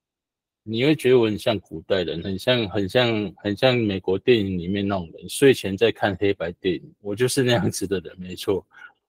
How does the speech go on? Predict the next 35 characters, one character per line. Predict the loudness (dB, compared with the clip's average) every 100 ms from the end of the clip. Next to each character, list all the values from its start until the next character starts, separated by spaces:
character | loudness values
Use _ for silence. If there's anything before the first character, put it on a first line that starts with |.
| _
我 | 2 4
睡 | 8 10 10
前 | 8 0
很 | 2 0
习 | 0 -4 2
惯 | 4 4
看 | 4 2 2 4
黑 | 8 8
白 | 8 2 2
电 | 4 4 4 -2
影， | -6 -8 -2
就 | 2
是 | 2
卓 | 2 0
别 | 4 4 6
林 | 4 -2 -4
啊， | -2 -2 -6 -18 -20 -20 _
或 | -2
是 | 2 4
劳 | 6 8
莱 | 6
与 | 4 0
哈 | 0 -2
凯 | -2 -6 -4
啊， | -4 -4
这 | 0
种， | 0 0 -8 -14 _
这 | -2
种 | 2 2 2 -6 -10 4
默 | 8 8 8
剧 | 2 -2 -2
啦。 | -6 -12 _ _ _ -20 -20 0
那 | 4
默 | 8 8 8
剧 | 6 8 8 6